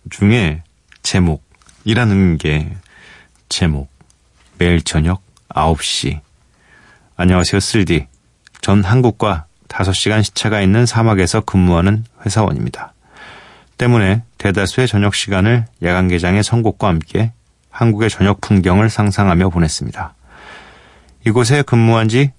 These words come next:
이 년이 넘어가는데요. 그동안 너무나도 당연하게 매일 밤 만나다가 쓸디의 갑작스런 이별 통보에 너무 놀라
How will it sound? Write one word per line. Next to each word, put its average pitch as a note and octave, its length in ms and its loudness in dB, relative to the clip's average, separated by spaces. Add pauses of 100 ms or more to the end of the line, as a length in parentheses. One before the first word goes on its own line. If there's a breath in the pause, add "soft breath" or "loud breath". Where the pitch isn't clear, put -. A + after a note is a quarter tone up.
이 G2+ 160 0
년이 G#2 280 4
넘어가는데요. E2+ 720 0 (600)
그동안 A2 360 2
너무나도 G#2 580 2 (260)
당연하게 F#2 540 0
매일 F2 220 0
밤 F#2+ 180 0
만나다가 E2 580 0 (540 loud breath)
쓸디의 C3 400 0
갑작스런 A2 640 -2
이별 F#2+ 220 2
통보에 G2 600 -2 (180)
너무 G2 240 2
놀라 F2+ 400 0